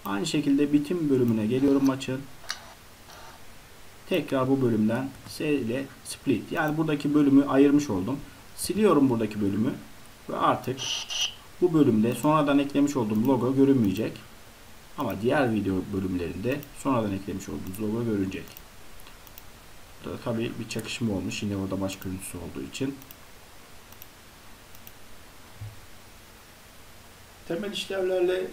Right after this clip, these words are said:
Sony Move Studio'ya başlamış olduk. Bu ilk dersimizdi. Ee, bir sonraki bölümde,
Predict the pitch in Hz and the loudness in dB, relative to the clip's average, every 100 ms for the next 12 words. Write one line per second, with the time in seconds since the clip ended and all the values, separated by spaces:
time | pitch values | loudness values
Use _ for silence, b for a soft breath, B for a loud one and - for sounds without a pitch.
0 | - 170 170 175 175 160 - 165 165 165 | -4 0 2 4 2 0 -2 0 2 0
1 | 160 160 165 165 120 135 143 139 160 - | 0 -2 -2 0 0 0 -2 0 0 0
2 | 135 120 117 95 98 143 165 - - - | 0 0 0 -4 -4 -4 -6 -10 -18 -10
3 | 120 120 113 113 107 - - - - - | -4 0 0 0 -2 -10 -18 -20 -20 -20
4 | - - 170 160 147 143 143 143 143 147 | -14 -10 -4 0 0 2 2 2 2 4
5 | 147 | 2